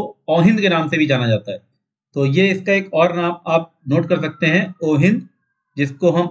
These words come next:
उद्भानपुर भी कह सकते हैं। तो अगर option में ओहिंद आता है तो आप मार सकते हैं उस पे भी, और अगर उद्भानपुर आता है तो इसको भी आप लगा सकते हैं। नेक्स्ट question यूजीसी Net टू थाउजेंड सेवनटीन में पूछा है,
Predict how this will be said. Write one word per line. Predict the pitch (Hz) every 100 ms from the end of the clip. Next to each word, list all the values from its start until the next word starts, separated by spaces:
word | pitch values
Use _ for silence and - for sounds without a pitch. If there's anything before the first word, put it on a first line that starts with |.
| 165
उद्भानपुर | 131 135 156 160 165
भी | 156
कह | 170 151
सकते | - _ 160
हैं। | 156 196 185 _ _ _ _ _ _
तो | -
अगर | 160 202
option | 185 185 214
में | 208 -
ओहिंद | 185 170 202
आता | 196 190 196
है | 196 220 214
तो | 175 175 170 -
आप | 165 165
मार | 175 175
सकते | 185 -
हैं | 185
उस | 170 -
पे | 175
भी, | 180
और | 214 214 -
अगर | 151 175
उद्भानपुर | 185 143 135 170 170
आता | 147 147
है | 190
तो | 202
इसको | 170 175
भी | 160
आप | 185
लगा | 175 127
सकते | 117
हैं। | - _ _ _ _ _ _ _ _ _ _ _ _ _ _ _ _ _ -
नेक्स्ट | 135 135 -
question | 160 - 185 190 180
यूजीसी | 139 147 - 185
Net | 151 180 -
टू | 147
थाउजेंड | 131 156 165
सेवनटीन | 147 135 135 165
में | 165
पूछा | 147 135
है, | 135